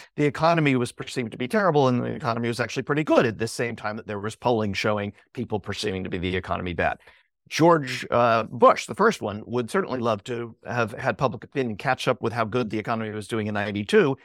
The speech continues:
when Bill Clinton won, right? So again, this isn't new. But I think Thompson gets at something here, which is people feel like things are okay for them, but they don't think things are good for the economy in general. And, and that's, I guess,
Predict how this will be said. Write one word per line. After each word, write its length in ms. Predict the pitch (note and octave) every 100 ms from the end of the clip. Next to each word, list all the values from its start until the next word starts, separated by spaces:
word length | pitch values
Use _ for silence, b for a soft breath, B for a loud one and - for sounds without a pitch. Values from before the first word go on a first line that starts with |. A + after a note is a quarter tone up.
| b -
when 100 | F#3+
Bill 160 | G3+
Clinton 320 | A#3 D#4 -
won, 140 | F2+ - _ _
right? 260 | B2 D#3 -
So 260 | - E3 D3 b _ -
again, 300 | B2+ E3 A2
this 160 | -
isn't 240 | G3 C#3+ D#3
new. 300 | F3+ F#2+ - b b b -
But 180 | B3 _ -
I 140 | - C4
think 200 | G4 G4+
Thompson 440 | - A#3+ - F#3+ B2+
gets 260 | C#3+ -
at 100 | -
something 400 | - G2 - E2
here, 280 | F#2 - - -
which 240 | D#3+ D#3
is 260 | E3+ D3+ - _ b b _ _ _ -
people 380 | C4+ - F#3+ - -
feel 200 | G#3+ -
like 200 | F3 -
things 240 | A3 G#3+
are 80 | G#3+
okay 260 | G#3 A3 G3
for 340 | - F#3 F#3
them, 420 | B2+ G2+ A#2+ F3+ A4+ _ _ _ _ _ _
but 140 | G#3+ -
they 120 | G#3+
don't 280 | E3+ B3+ B3+
think 240 | C#4+ -
things 320 | A3+ A3 F#3+
are 60 | G3+
good 380 | E3 F#3 F3 F3+ _ _ _ _ _ _
for 140 | - G3
the 240 | F3 F3
economy 540 | E3+ - C#4 C4+ G#3 E3+
in 240 | C#3 F3
general. 480 | F#3+ A#3 A2+ F2+ -
And, 140 | F3+ F#3 -
and 180 | G3+ A#3
that's, 220 | D#4+ -
I 100 | C4+
guess, 220 | A#3